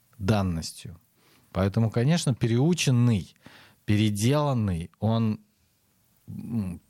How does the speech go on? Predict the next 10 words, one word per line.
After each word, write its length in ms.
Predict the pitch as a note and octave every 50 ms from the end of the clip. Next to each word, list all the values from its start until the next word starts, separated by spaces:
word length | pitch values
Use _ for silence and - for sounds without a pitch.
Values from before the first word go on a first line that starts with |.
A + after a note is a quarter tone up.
| - -
природа 360 | - A2 A#2 C#3 D3+ C3+ A#2
всё 180 | - - A#2
равно 240 | A2 A2+ B2 B2+ G2+
чаще 220 | - - F2+ - -
всего 220 | - - F#2 E2+ D#2+
своё 300 | - - F#2+ F#2 F2+ E2+
берёт. 460 | E2+ F#2+ G2 F#2 F2+ D#2 - _ - _ _ _ - - - - - - - - - _ _ _
Э, 240 | - - C#2+ D#2 -
вопрос 300 | D2+ E2+ F#2 - A#2 G#2
цены. 520 | - - - B2+ A#2+ B2 A#2 F#2+ - -